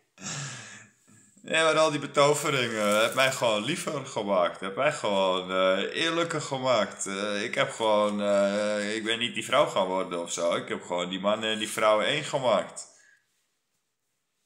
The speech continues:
Ik zit die, eh, in het vlees, eh.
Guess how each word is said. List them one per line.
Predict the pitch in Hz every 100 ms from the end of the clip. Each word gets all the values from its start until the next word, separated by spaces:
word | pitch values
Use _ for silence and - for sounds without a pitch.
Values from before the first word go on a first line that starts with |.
| _ _ _ _ _ _
Ik | _ -
zit | 101 98
die, | 98 98 95 107 110
eh, | 107 - 117
in | 120
het | 101 95
vlees, | - 113 127 98 - -
eh. | 98 98 98 95 92